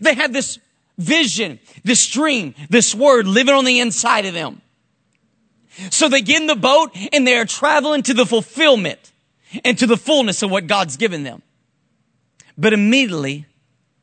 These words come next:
life comes in. The waves begin to crash, the wind begins to blow, and they find themselves where?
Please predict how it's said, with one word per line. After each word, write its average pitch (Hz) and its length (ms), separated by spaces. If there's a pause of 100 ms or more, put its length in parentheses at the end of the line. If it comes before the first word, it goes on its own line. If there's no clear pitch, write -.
(160)
life 165 340
comes 117 300
in. 95 160 (1000)
The 226 260
waves 294 460
begin 277 300
to 262 60
crash, 262 640
the 196 300
wind 285 300
begins 269 300
to 247 60
blow, 233 520 (520)
and 214 160
they 202 80
find 220 340
themselves 202 460
where? 165 400